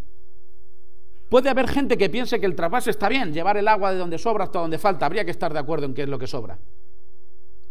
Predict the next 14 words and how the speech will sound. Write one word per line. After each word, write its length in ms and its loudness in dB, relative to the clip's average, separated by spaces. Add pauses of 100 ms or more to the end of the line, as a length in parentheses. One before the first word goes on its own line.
(480)
y 120 -2
qué 100 2
es 100 0
lo 160 4
que 120 0
se 120 0
hace 160 0
con 160 0
el 80 0
agua 180 2
cuando 220 0
dicen 220 0
que 100 -2
falta. 320 -2